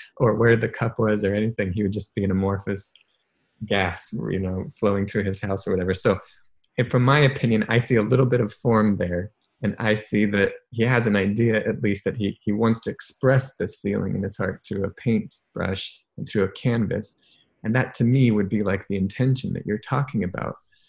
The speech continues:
So to me, the most powerful moments of life, and even going into the zone, like, is a popular thing in sports, uh, talk,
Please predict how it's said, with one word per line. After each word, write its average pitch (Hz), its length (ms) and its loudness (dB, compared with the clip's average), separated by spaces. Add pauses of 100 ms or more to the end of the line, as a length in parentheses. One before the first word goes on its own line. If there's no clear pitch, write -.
(200)
So 123 380 2
to - 140 2
me, 156 180 6
the 143 80 4
most 123 260 4
powerful 143 460 2
moments 123 340 4
of 104 140 -4
life, 110 320 0
and 110 80 2
even 110 200 2
going 117 300 4
into 113 180 -2
the 95 140 -2
zone, 98 640 0 (140)
like, 107 180 -4
is 101 80 -4
a 92 60 -2
popular 101 560 -4
thing 98 460 -4
in 95 180 -4
sports, - 720 -8 (180)
uh, 50 140 -10 (120)
talk, 101 300 -8